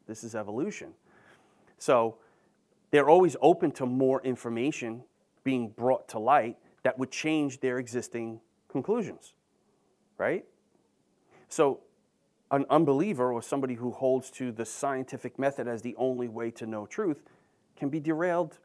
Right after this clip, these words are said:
if another, if a, if a, a fact comes to the surface that they didn't, you know, add into their equation. So they can never have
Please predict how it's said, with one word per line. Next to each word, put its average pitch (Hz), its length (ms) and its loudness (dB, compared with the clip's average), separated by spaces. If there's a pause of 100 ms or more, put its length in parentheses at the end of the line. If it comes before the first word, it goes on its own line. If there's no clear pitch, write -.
(260)
if 139 160 -8
another, 170 320 0
if 147 180 -8
a, 139 160 -2
if 135 160 -10
a, 123 160 -4 (320)
a - 140 -12
fact - 480 -4
comes 147 460 -4 (340)
to - 80 -6
the 135 80 -4
surface 180 380 -4
that 135 180 -4
they 147 100 -2
didn't, 147 320 -4 (1080)
you 151 80 -4
know, 143 160 -4
add 143 180 0
into 147 220 -4
their 139 160 -2
equation. 247 400 -4 (1000)
So 160 120 -4
they 165 120 2
can 156 180 0
never 170 220 4
have 165 340 2